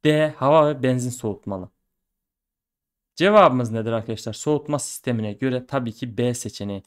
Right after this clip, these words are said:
Su ve hava soğutmalı motorlar olarak ikiye ayrılır motorlar. Geçelim. Görsele göre hangisinin yapılması doğru olur? Bir numaralı aracın iki numaralı araca geçme önceliği vermesi.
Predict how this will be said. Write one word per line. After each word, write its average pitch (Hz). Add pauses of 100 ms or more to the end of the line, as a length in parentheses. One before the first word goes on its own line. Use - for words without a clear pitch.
(540)
Su 160
ve 135
hava 135
soğutmalı 123
motorlar 123
olarak 113
ikiye 123
ayrılır 110
motorlar. 98 (1040)
Geçelim. 151 (1900)
Görsele 139
göre 233
hangisinin 190
yapılması 143
doğru 127
olur? 147 (840)
Bir 170
numaralı 196
aracın 147
iki 151
numaralı 147
araca 131
geçme 160
önceliği 139
vermesi. 123